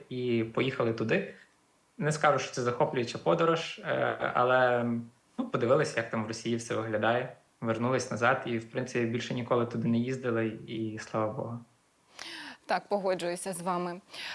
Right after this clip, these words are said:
Speaker 2: І стосовно Львова, е, ви з гуртом живете і працюєте, як відомо, у Львові.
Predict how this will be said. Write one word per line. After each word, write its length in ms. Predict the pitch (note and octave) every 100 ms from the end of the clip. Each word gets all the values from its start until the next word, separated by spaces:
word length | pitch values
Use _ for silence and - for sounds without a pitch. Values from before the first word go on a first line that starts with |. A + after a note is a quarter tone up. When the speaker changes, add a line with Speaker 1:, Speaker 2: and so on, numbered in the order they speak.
| -
Speaker 2:
І 180 | A3 A#3+
стосовно 460 | A3+ A3+ C#4+ B3+ A#3+
Львова, 680 | A3 G#3+ G#3 F3 E3 D#3 -
е, 320 | F3+ E3+ E3+
ви 300 | E3+ E3+ F3+
з 80 | E3+
гуртом 380 | F3+ F#3 F#3+ F3+
живете 280 | F3 F#3 F#3
і 40 |
працюєте, 460 | E3+ E3+ - F3 E3
як 140 | E3
відомо, 300 | F3+ F3 E3
у 60 | D#3
Львові. 360 | F3 C#4+ A3